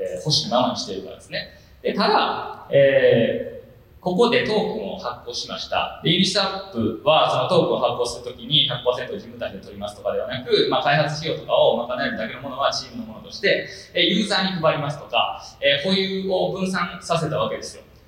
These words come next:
保有を分散させてどうしますかっていうと、えー、つまりガバナンストークンというものを発行して、それは投票で、えー、ユニスワップこれからどうしようっていうふうな、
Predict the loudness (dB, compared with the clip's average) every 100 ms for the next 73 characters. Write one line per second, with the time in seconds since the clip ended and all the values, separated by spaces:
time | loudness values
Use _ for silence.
0 | -2 2 4 2 -4 -8 -8 -8 -8 -14
1 | -2 0 2 0 -2 -6 -4 -6 -6 -14
2 | -4 0 0 -2 -12 -20 -16 -6 -4 -4
3 | -8 -16 -20 -20 -20 -20 -20 -20 -20 -20
4 | -18 -2 0 4 4 4 2 -2 0 0
5 | 0 -4 -4 -6 -6 -10 -14 -10 -8 -8
6 | -4 0 4 4 4 2 0 0 0 -2
7 | -10 -10 -6 -4 -2 -2 -2 -4 0 0
8 | 0 0 2 2 -2 -4 -14 -10 -2 0